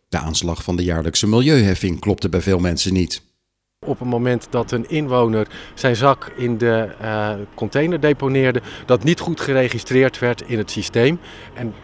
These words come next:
Speaker 2: dat heeft te maken met dat er hiervoor een nieuw systeem in gebruik genomen is.
Speaker 1: Door een fout in de inrichting werd voor zowel grote als kleine zakken restafval het hoge tarief in rekening gebracht. De fout kwam aan het licht bij de jaarlijkse afrekening van de milieuheffing.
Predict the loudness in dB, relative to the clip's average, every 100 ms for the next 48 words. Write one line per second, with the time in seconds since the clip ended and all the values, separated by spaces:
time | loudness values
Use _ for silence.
0 | -10 -6 -4 -4 0 0 0 0 -2 -2
1 | -2 -4 -6 -14 -20 -20 -20 -6 -2 -2
2 | 2 4 4 2 -4 -4 0 -2 -2 -4
3 | -2 0 -2 -2 2 2 0 -8 -8 -8
4 | -10 -12 -14 -16 -18 -20 _ -4 2 2
5 | 4 2 2 2 2 2 2 0 0 0
6 | 2 0 0 0 2 4 2 2 2 2
7 | 2 -2 -4 -2 0 2 4 2 2 0
8 | 0 -2 0 2 2 2 4 4 4 2
9 | 2 0 0 0 0 2 0 0 0 -2
10 | -2 -6 -12 _ -6 -4 -4 -2 -2 -2
11 | -4 -4 2 2 2 0 2 2 4 2
12 | 2 0 0 0 0 2 0 0 2 4
13 | 6 6 6 2 2 0 0